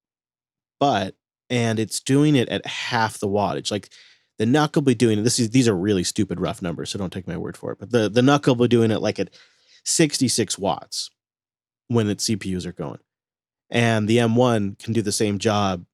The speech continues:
at thirty watts and do it slightly faster. And, um,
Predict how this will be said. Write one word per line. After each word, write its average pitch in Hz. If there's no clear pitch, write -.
at -
thirty 110
watts -
and 95
do 120
it 95
slightly 104
faster. 98
And, 135
um, 104